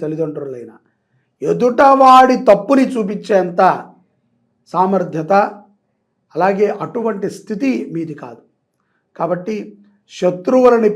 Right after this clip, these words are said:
పెంచుకోవద్దు. ఈ పౌర్ణమి తర్వాత అటువంటి సందర్భాలు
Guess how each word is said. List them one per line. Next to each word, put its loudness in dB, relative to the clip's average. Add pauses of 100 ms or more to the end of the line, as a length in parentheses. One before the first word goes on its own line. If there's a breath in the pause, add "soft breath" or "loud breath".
పెంచుకోవద్దు. 0 (200)
ఈ -2 (140)
పౌర్ణమి -6
తర్వాత -4 (520 soft breath)
అటువంటి 0
సందర్భాలు -2